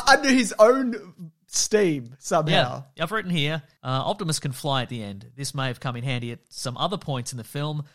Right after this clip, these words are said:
Speaker 2: but I'm not gonna go back and check, so I guess the film wins."
Speaker 1: <laughs> Yes. I love also all these movies ended Optimus Prime doing a speech, but at this point they're just whatever, 'cause
Speaker 2: Hmm.
Speaker 1: the line that he says at the end is, "Whenever you look to the stars,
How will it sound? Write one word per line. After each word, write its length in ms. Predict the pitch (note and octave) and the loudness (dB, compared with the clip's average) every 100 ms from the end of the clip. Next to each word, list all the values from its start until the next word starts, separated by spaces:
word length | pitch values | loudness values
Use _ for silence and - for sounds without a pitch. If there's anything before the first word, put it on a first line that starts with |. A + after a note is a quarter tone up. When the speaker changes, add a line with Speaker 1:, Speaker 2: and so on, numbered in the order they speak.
| _ _ | _ _
Speaker 2:
but 100 | A2 | -12
I'm 100 | A#2+ | -8
not 140 | F3+ | -6
gonna 140 | E3+ C#3+ | -6 -6
go 160 | C#3 | -4
back 200 | B2+ A#2+ | -4 -4
and 100 | A#2+ | -6
check, 380 | - G3+ A3 - _ _ | -6 -6 -6 -12 _ _
so 160 | - | -16
I 60 | G#2+ | -12
guess 240 | C3+ C#3+ | -8 -8
the 120 | - C#3 | -8 -10
film 280 | C#3+ C3 | -8 -8
wins." 520 | B2 A2 G2+ G#2+ - B2+ D#3 | -8 -10 -14 -12 -10 -8 -8
Speaker 1:
<laughs> 20 | - - - - | -8 -8 -10 -14
Yes. 800 | A#3 F3 - - - - - - - _ _ _ F#3 E3+ F3+ G3+ G#3 - - | -8 -8 -8 -12 -10 -10 -12 -14 -20 _ _ _ -8 -6 -6 -10 -14 -14 -6
I 60 | A3 | -2
love 240 | B3 C4+ | 0 2
also 320 | C4 C4 A3 | 0 0 0
all 160 | G3+ G#3 | 0 0
these 180 | G3 E3 | 0 0
movies 380 | F#3 F3+ F3 - | -2 0 -2 -4
ended 400 | F3 D#3+ D3 - | -4 -4 -6 -6
Optimus 420 | F3+ F3 E3 D3 - | -6 -6 -6 -8 -4
Prime 300 | E3 D3+ C3 | 0 0 0
doing 220 | D3 C#3+ | -4 -2
a 60 | |
speech, 560 | C3+ - D#3 D3 C3+ - | -2 -4 -2 -2 -4 -6
but 120 | E3 | -6
at 100 | D#3 | -4
this 160 | G3 - | -4 -4
point 240 | F3+ D3+ | -4 -2
they're 100 | D3+ | -2
just 220 | D3 D#3+ C#3 | -2 -4 -4
whatever, 680 | C#3+ D3 D3 E3 A3+ B3 - _ - | -2 0 0 0 -2 -2 -10 _ -6
'cause 160 | F3 C#3 | -4 0
Speaker 2:
Hmm. 60 | |
Speaker 1:
the 80 | F3 | 0
line 280 | E3+ F#3+ G3 | 4 4 2
that 100 | D#3 | 0
he 60 | |
says 320 | D3 E3 D3 D3 | -2 -2 -2 -2
at 80 | |
the 120 | D3 D3 | -4 -4
end 160 | C#3+ | -2
is, 280 | C#3+ B2+ - _ _ | -4 -4 -8 _ _
"Whenever 320 | C#3+ F#3+ A#3 A#3+ | -4 0 0 0
you 140 | G#3+ | 0
look 200 | G#3 G#3 | 0 0
to 80 | F#3+ | -4
the 120 | F3 | -4
stars, 640 | - - E3 D3+ D3 C3+ | -4 0 4 4 4 -2